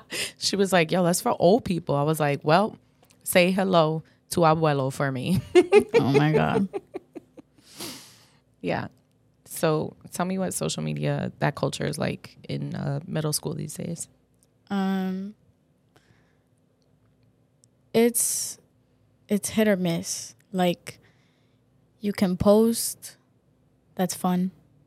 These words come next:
Speaker 2: I like posting.
Speaker 1: Mm-hmm.
Speaker 2: But then, like, I feel like there's two sides. Like, the fun side and, like, the eh side. 'Cause
Speaker 1: We all know about the fun side. What's the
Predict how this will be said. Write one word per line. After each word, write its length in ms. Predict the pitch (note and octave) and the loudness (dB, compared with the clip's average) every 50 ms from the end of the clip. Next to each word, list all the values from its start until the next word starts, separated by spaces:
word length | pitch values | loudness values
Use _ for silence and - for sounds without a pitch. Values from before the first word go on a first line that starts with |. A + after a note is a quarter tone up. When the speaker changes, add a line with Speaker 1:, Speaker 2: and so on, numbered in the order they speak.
| _ _ _ _ _ _ - | _ _ _ _ _ _ -8
Speaker 2:
I 60 | - F3 | -4 -4
like 160 | F3 E3+ - | -4 -4 -4
posting. 460 | - F3+ F3+ - - F#3+ F#3+ F#3 F#3 _ _ _ - | -4 -6 -6 -6 -6 -8 -8 -8 -10 _ _ _ -6
Speaker 1:
Mm-hmm. 420 | - F#3 E3+ F3 E3 D#3 D#3+ F3+ G#3+ - _ _ _ _ _ _ _ _ _ _ _ _ - | -4 -4 -4 -2 -4 -6 -6 -8 -10 -12 _ _ _ _ _ _ _ _ _ _ _ _ -2
Speaker 2:
But 200 | F#3 E3 D#3+ - | -2 -2 0 0
then, 280 | - F#3 F#3 F3+ F3+ F3+ | 0 0 2 2 0 -2
like, 520 | F3 F3 E3+ G#2 - - - - - - _ _ _ _ _ _ _ _ _ _ _ _ _ _ _ _ _ _ _ _ _ _ - | -2 -2 -2 -4 -4 -8 -14 -18 -18 -20 _ _ _ _ _ _ _ _ _ _ _ _ _ _ _ _ _ _ _ _ _ _ -6
I 80 | - G3+ | -2 2
feel 140 | G#3+ A#3+ | 6 8
like 160 | B3 C4 B3 - | 8 8 8 6
there's 260 | A3 G#3+ G3+ - - | 4 4 4 2 -2
two 180 | - - B3 A3 | 0 0 0 2
sides. 640 | - G#3 F#3+ F3 F3+ - - G#3 - - - - - - | 2 2 2 0 0 -2 -4 -6 -4 -4 -4 -4 -4 -4
Like, 440 | G3+ F#3+ F3+ F3 F3 - - - - - _ _ _ _ _ _ _ _ _ - | 0 0 2 0 0 -4 -10 -18 -18 -18 _ _ _ _ _ _ _ _ _ 0
the 100 | F3+ F#3 | 0 0
fun 280 | - - G#3 G#3 A3 G#3+ | 2 2 2 2 2 2
side 400 | - - G#3+ G#3+ G#3+ G#3+ G3+ G3 | 2 2 2 4 4 4 4 2
and, 140 | F#3 F3 F3 | 2 0 0
like, 240 | E3+ F3 F3+ - | 0 -2 -2 -4
the 320 | - - - - - G3+ G3 - - _ _ _ _ _ _ _ _ _ _ _ _ _ _ _ _ _ _ _ _ _ _ _ _ _ _ _ _ _ _ _ _ _ _ _ - | -6 -6 -4 -4 -4 -6 -6 -10 -16 _ _ _ _ _ _ _ _ _ _ _ _ _ _ _ _ _ _ _ _ _ _ _ _ _ _ _ _ _ _ _ _ _ _ _ -2
eh 180 | F#3 F3 E3 D#3 - _ _ _ _ | -2 0 0 -2 -4 _ _ _ _
side. 380 | - - - - - G#3 G#3 - _ _ - _ _ _ _ _ _ _ _ _ _ _ - | -8 -6 -6 -6 -4 -6 -8 -8 _ _ -20 _ _ _ _ _ _ _ _ _ _ _ -2
'Cause 600 | - A#3 G#3+ G3+ G3 G3 F#3+ F#3+ - - - - _ _ _ _ _ _ _ - | 2 4 6 6 6 4 2 0 -4 -6 -6 -10 _ _ _ _ _ _ _ -8
Speaker 1:
We 160 | F#3 F#3+ G#3+ | -4 0 2
all 140 | A#3 A#3+ A#3 | 2 2 4
know 140 | G#3+ G3 F#3+ | 4 4 4
about 200 | F3 F3 E3+ E3 | 6 4 4 2
the 100 | D#3 C#3+ | 0 -4
fun 280 | - - E3 D#3+ D3+ C#3+ | 0 2 2 2 2 0
side. 280 | - D3 C#3+ C#3 C#3+ | 0 0 0 0 0
What's 220 | C#3+ C#3 - - - | -2 -4 -4 -4 -4
the 140 | - D#3 | -6 -6